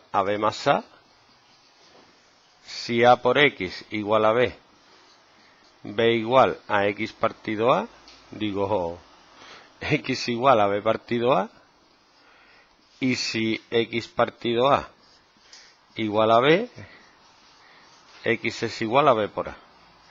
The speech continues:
Ya te dije que estas reglas no te las tienes que saber de memoria, tenías que saber de dónde salían precisamente para no tener que memorizarlas. ¿De dónde salen?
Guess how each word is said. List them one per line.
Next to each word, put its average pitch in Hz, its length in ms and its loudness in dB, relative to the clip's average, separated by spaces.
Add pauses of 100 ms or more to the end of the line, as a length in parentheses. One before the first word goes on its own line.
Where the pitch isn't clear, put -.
(300)
Ya 113 120 -2
te 120 120 -2
dije 123 260 -2
que 120 80 0
estas 127 360 0
reglas 151 500 2
no 123 140 0
te 120 120 2
las 113 180 0
tienes 117 320 -2
que 120 100 -2
saber 113 300 0
de 117 100 2
memoria, 120 380 0
tenías 104 360 -6
que 127 120 -6
saber 127 280 2
de 107 100 -4
dónde 123 260 -2
salían 156 560 0 (680)
precisamente 139 800 0
para 139 220 2
no 117 140 -2
tener 104 260 -4
que 98 120 -6
memorizarlas. 87 880 -8
¿De 107 120 -2
dónde 156 280 2
salen? 80 440 0